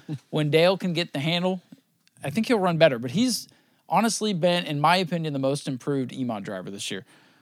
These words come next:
Speaker 2: Uh, Kurt Robinson, David LeBeau, Jay Wooldridge, and then Travis Sukup with the D N S. To the super stocks, short field,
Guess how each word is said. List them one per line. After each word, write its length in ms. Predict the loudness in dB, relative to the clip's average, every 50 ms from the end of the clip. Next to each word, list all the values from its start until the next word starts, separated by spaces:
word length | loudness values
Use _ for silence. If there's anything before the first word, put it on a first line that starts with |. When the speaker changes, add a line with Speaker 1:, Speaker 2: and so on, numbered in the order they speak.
| _ _ _ _ -6
Speaker 2:
Uh, 440 | -2 0 2 2 2 2 0 0 0
Kurt 220 | 0 0 0 2
Robinson, 840 | 6 6 6 6 6 4 0 0 0 0 0 2 2 0 0 -2 -4 0
David 260 | 2 4 4 4 4
LeBeau, 280 | 0 2 2 4 2 2
Jay 140 | 2 0
Wooldridge, 640 | 0 0 0 0 -2 -2 -2 -2 -4 -4 -6 -10 -12 -14 -18 -20 -20 _
and 80 | -12 -10
then 60 | -8 -6
Travis 300 | -4 -4 -4 -4 -4 -6
Sukup 300 | -6 -4 -4 -4 -6 -6 -8
with 120 | -8 -8
the 60 | -6
D 120 | -6 -8 -8
N 80 | -8
S. 460 | -10 -14 -14 -14 -14 -12 -12 -12 -12 -14 -18 -20 _ _ _ _ _ _ _ _ _ _ -2
To 100 | -2 0
the 60 | 0
super 340 | -2 -2 -4 -2 -2 -2 -2
stocks, 520 | 2 6 8 8 8 8 4 -2 -12 -14 _ _ _ _ _ _ _ _ _
short 380 | -2 2 4 4 4 2 -2
field, 560 | -6 -4 0 2 2 2 2 2 0 -2 -2